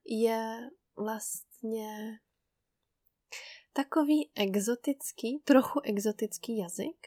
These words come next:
protože hodně lidí říká, že arabština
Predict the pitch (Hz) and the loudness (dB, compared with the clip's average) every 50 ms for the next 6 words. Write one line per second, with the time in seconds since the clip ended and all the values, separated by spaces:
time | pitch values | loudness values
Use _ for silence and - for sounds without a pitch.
0 | - _ - 220 214 - - - 202 202 - 208 202 196 196 196 190 202 196 190 | -14 _ -6 -6 -6 -6 -4 -4 -4 -2 -2 -2 -2 -2 -2 -2 2 4 4 4
1 | 202 233 254 254 254 240 220 - 254 254 254 240 - 196 190 196 - - 196 190 | 4 2 0 0 0 -4 -2 -2 0 2 2 2 2 0 0 -2 -2 -4 -2 -2
2 | 196 196 220 269 339 370 339 254 226 - - 208 208 208 - - - - - - | -2 -2 -2 -4 -2 0 0 0 0 0 0 -2 -2 -2 -4 -6 -8 -6 -6 -4
3 | 202 196 196 208 233 | -4 -2 -2 -2 -4